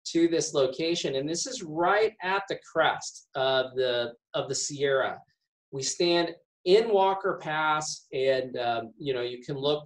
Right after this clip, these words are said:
to the east, and you're seeing out into the Mojave Desert, and you can turn around and look west, and you're seeing back down into the Kern River Canyon.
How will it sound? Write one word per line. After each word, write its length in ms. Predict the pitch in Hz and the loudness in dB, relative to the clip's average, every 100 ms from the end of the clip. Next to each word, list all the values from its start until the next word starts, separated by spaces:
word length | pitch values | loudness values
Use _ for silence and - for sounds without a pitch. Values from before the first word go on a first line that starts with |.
| - | -8
to 80 | |
the 100 | 131 120 - | -10 -12 -8
east, 500 | 202 202 - - _ | -2 -2 -2 -8 _
and 100 | 127 | -4
you're 120 | 131 | -4
seeing 420 | 127 156 135 135 131 - | -4 -2 -2 -2 -8 -4
out 240 | 151 165 170 | 0 0 -2
into 160 | 151 | -8
the 80 | 147 | -6
Mojave 500 | 135 135 143 143 135 | -4 -2 -2 -2 -2
Desert, 520 | 131 131 135 131 131 - _ _ | 0 0 0 -2 -4 -8 _ _
and 100 | 127 | -8
you 100 | 127 | -6
can 80 | 131 | -6
turn 200 | 151 151 | -6 -2
around 220 | 151 143 | 0 0
and 80 | 131 | 0
look 200 | 135 131 | -2 0
west, 420 | 127 123 120 117 | 0 0 0 -4
and 80 | 117 | -10
you're 80 | 107 | -10
seeing 380 | - 131 117 110 | -6 -6 -6 -4
back 260 | 117 117 - | -4 -4 -4
down 280 | 113 113 107 | -4 -2 -4
into 180 | 107 104 | -8 -8
the 100 | 101 - | -10 -10
Kern 200 | 113 107 | -8 -6
River 220 | 101 98 - | -8 -10 -14
Canyon. 360 | 113 110 104 | -10 -10 -10